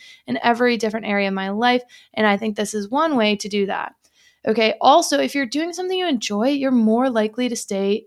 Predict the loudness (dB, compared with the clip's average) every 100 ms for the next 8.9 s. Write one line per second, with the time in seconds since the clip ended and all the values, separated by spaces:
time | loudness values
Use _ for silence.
0 | -4 -4 0 -2 -2 -10 -10 _ _ _
1 | _ 2 4 4 2 0 0 0 0 0
2 | 2 4 2 0 2 4 4 0 -4 _
3 | _ -4 0 2 0 2 2 2 0 _
4 | -12 -12 -14 -14 2 4 4 2 0 2
5 | 0 0 0 0 0 0 0 2 2 0
6 | _ _ _ -4 0 2 0 -2 -4 -2
7 | 0 0 0 -2 0 0 2 0 0 -2
8 | -2 -2 2 2 2 0 0 -2 -4